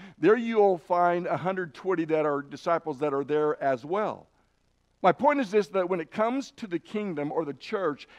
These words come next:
things are not always as they seem.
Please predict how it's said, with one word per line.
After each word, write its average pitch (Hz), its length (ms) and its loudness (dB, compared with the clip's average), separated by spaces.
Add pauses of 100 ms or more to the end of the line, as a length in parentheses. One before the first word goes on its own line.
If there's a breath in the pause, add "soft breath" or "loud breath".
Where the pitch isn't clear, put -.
(200 loud breath)
things 254 360 2
are 185 140 0
not 190 280 2
always 202 540 0
as 175 380 0
they 135 200 0
seem. 139 540 -6